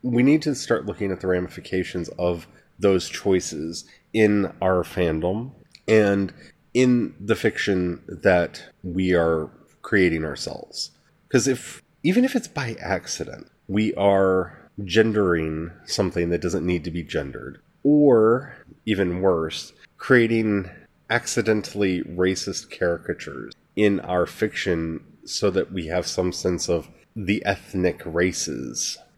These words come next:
Eh, we need to be very careful about that. And now cultures are different. Cultures of the desert are gonna be different from cultures based in mountains or rivers or this, that, or the other thing. And you don't have to base your cultures entirely off of,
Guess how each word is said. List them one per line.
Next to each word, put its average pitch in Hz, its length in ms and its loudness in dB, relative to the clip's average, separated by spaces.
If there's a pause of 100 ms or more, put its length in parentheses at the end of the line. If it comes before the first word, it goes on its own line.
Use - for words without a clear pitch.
(200)
Eh, 95 460 4 (460)
we 98 80 0
need 104 80 2
to 101 60 -4
be 98 120 0
very 82 240 0
careful 110 400 0
about 73 240 -8
that. - 240 -12 (320)
And 160 80 6
now 160 120 6
cultures 135 480 0
are 98 140 0
different. - 560 -4 (180)
Cultures 90 360 -2
of 85 140 -6
the 92 80 -6
desert 87 440 0
are 95 120 -4
gonna 92 120 -2
be 90 100 0
different 92 360 -6
from 101 160 -10
cultures 90 440 -8
based - 500 -6
in 95 380 -4
mountains 87 540 -4
or 85 120 -4
rivers 87 720 -4
or 82 240 -4 (400)
this, - 180 -2
that, 92 120 2
or 87 100 -2
the 95 140 0
other 127 180 -2
thing. 85 320 -6
And 98 120 -6 (320)
you 135 100 -2
don't 147 200 4
have - 340 -6
to 117 100 -4
base 95 340 -2
your 95 100 -4
cultures 101 600 -8
entirely 87 640 -2
off 80 340 -4
of, 90 440 -2